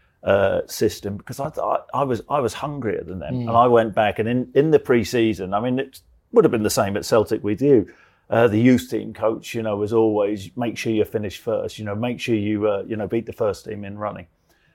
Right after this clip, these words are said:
Speaker 1: And, uh, and, you know, I hit, I hit the ground running. You know, I was a, I was a, you know, quite a good athlete by then, and that was all always down to my dad. We used to go and visit my grandparents at, uh,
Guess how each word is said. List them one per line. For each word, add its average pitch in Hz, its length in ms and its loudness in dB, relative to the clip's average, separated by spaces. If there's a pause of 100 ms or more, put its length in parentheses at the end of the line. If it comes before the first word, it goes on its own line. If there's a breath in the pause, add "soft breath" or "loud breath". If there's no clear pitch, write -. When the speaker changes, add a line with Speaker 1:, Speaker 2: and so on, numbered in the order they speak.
(120)
Speaker 1:
And, 110 500 -2
uh, 113 440 2 (100)
and, 123 500 -4
you - 80 -2
know, 127 80 2
I 98 120 0
hit, 165 140 0
I 104 140 -4
hit 156 240 -6
the - 60 -10
ground 98 500 -4
running. 135 360 0
You 127 100 -4
know, 113 160 -2
I 120 100 0
was 110 160 -2
a, 113 240 0
I 139 80 4
was 113 140 0
a, 113 100 -2 (140)
you 131 120 -12
know, 117 160 -12 (120)
quite 117 180 0
a 113 60 2
good 120 120 4
athlete 139 460 0
by 92 160 2
then, 98 220 -4
and 107 100 -6
that 107 140 -4
was 101 100 -6
all 104 300 2 (120)
always 110 280 4
down 113 220 -2
to 104 100 -8
my 95 80 -6
dad. 123 260 0
We 107 100 -4
used 110 160 -8
to 98 60 -8
go 98 80 -2
and 95 100 -8
visit 104 280 -2
my 92 140 -2
grandparents 98 760 0
at, 107 160 -4
uh, 98 220 2